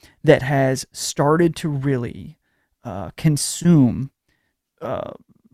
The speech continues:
real, authentic paranormal experiences that people are having. You know, whether that is Hat Man,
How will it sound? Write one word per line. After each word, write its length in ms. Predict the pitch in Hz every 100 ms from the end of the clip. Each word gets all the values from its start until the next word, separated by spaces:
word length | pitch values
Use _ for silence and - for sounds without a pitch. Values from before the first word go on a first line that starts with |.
| 156
real, 580 | 139 135 156 143 131 143 -
authentic 600 | 131 - - 127 143 -
paranormal 680 | - 127 120 123 120 117 -
experiences 800 | 131 - - 131 127 - - 80
that 140 | 90
people 260 | - - -
are 100 | 87
having. 480 | 123 90 - - - _ _ _ _ _ _
You 120 | - 113
know, 140 | 110
whether 300 | 113 123 127
that 180 | 123 117
is 300 | 127 120 - _
Hat 300 | - 127 -
Man, 520 | 120 113 104 98 -